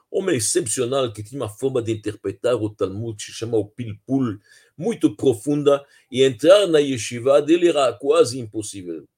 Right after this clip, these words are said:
Sobre cada vinte e cinco pedidos, um era aceito.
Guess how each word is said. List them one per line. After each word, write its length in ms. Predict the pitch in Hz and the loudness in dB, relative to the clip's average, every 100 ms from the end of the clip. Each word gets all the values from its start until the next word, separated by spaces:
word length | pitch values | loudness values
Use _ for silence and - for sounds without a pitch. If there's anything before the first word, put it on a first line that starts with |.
| _ _ _ | _ _ _
Sobre 280 | - 139 143 | -8 -4 -4
cada 360 | - 185 170 147 | 4 6 6 4
vinte 360 | 113 165 - | 2 -8 -10
e 40 | 120 | -12
cinco 420 | - 160 151 107 | -10 -10 -10 -10
pedidos, 600 | 123 113 151 156 160 - - | -10 -10 -10 -4 -6 -6 -6
um 220 | 226 - | -6 -2
era 260 | 135 120 90 | 0 0 -2
aceito. 500 | - - - - | -4 -12 -14 -18